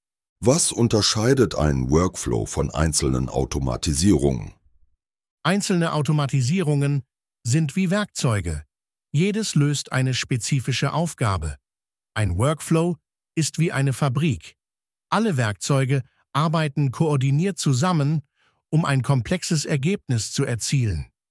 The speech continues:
Speaker 2: Der Workflow versteht den Kontext, trifft Entscheidungen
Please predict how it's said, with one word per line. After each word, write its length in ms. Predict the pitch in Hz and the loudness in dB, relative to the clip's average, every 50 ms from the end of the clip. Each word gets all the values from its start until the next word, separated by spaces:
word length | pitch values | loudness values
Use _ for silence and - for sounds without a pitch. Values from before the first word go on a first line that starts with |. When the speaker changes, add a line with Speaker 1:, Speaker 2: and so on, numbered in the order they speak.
| _ _ _ _ _ _ _ _ _ _ _ _ - | _ _ _ _ _ _ _ _ _ _ _ _ 0
Speaker 2:
Der 100 | 139 135 | 0 2
Workflow 480 | 135 160 185 180 - - 170 170 175 160 | 2 0 0 -2 -2 -2 -2 -2 -2 -2
versteht 400 | - 175 143 - - 147 127 - | -2 -2 -2 0 0 -2 0 0
den 160 | 123 113 110 | -2 -2 0
Kontext, 640 | - 135 131 120 107 107 98 92 - - - - - _ _ _ _ _ _ _ _ _ | 0 0 0 0 0 -2 -2 -2 -4 -6 -8 -8 -12 _ _ _ _ _ _ _ _ _
trifft 280 | - - 156 147 - - | -2 0 0 0 0 -2
Entscheidungen 760 | 104 101 95 - 151 160 170 170 165 165 165 165 165 160 | -2 -2 0 0 0 0 2 2 0 0 2 0 0 -2